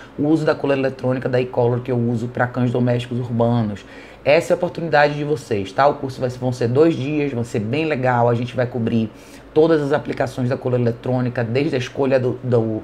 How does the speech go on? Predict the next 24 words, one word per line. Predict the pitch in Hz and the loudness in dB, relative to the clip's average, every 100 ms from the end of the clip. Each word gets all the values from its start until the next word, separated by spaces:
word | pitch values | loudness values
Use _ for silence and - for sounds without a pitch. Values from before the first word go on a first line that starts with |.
| - | -4
do | 123 117 104 | 0 0 -2
modelo | 107 117 104 139 135 | -2 -2 0 0 0
certo, | 139 - 127 131 127 | -4 -2 0 -2 -4
os | 110 | -2
ajustes, | 107 101 135 151 143 - 143 - - - - | -2 0 0 0 -2 -4 -8 -8 -16 -20 -4
como | 170 180 | 0 0
implementar | 175 160 151 139 139 | 2 0 0 0 0
nos | 139 127 | 0 -4
treinos | 135 139 127 | -2 -2 -2
do | 127 | -2
dia | 120 135 | 0 0
a | 127 | 0
dia | 107 120 127 123 - - | 0 2 2 0 -8 -10
e | - | -10
como | - - 226 | 0 4 4
implementar | 226 220 196 185 175 | 4 4 2 4 4
na | 196 | 4
vida, | 175 147 160 117 | 2 0 0 0
na | 113 | 0
rotina | 123 139 - 156 | -2 -6 -4 -4
dos | 156 - | -4 -4
cães | 143 143 | -6 -2
mesmo, | 123 101 95 90 | -2 -2 -4 -4
tá? | 117 139 | -2 -2